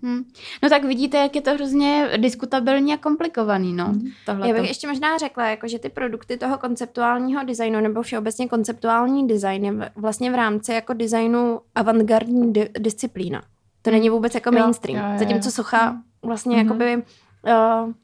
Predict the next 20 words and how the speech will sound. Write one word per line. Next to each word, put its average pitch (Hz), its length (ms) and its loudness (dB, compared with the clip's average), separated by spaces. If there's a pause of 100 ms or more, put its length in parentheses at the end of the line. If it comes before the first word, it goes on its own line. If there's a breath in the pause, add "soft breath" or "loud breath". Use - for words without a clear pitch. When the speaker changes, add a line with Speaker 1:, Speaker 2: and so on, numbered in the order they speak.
(260 soft breath)
Speaker 3:
jako 240 180 -2
v 233 60 2
rámci 233 260 2
sochy 240 220 -4
je 226 80 0
všechno, 240 380 -2
jako 240 220 -6
výtvarný 226 460 0
sochy 226 240 -6
je 226 80 -2
všechno 233 260 -2
dovoleno, 220 400 2
tudíž 208 300 0
Speaker 2:
Mhm. 214 60 -6
Speaker 3:
se 208 120 0
nejedná 208 440 0
o 196 40 -10
nějakou 196 280 -8
jako 190 220 -10
avantgardu. 190 600 -6